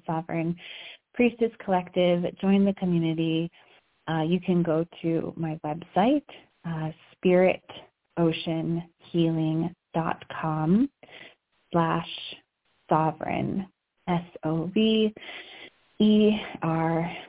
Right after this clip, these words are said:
E I G N. So spirit ocean healing dot com slash sovereign, and that will lead you to be able to sign up for,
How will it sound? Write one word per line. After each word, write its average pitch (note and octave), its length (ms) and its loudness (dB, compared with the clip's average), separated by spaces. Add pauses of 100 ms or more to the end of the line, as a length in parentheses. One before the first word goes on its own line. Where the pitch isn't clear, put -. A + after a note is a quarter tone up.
(680)
E F3+ 200 0
I D#3 260 -6 (100)
G D#3 240 -4
N. F3 320 -10 (640)
So - 260 -4 (680)
spirit F3 380 4
ocean D#3 360 -2
healing E3 680 -4
dot E3 280 -2
com G#3+ 460 4 (140)
slash E3+ 240 -2 (120)
sovereign, F#3 680 2
and D#3+ 180 -2
that D3+ 180 -6
will D#3+ 220 0
lead C#3+ 240 -8
you A2 200 -6 (160)
to - 320 2 (420)
be E3+ 140 6
able E3 160 2
to D#3+ 200 -4
sign E3+ 220 0
up A3+ 120 2 (180)
for, F3 480 0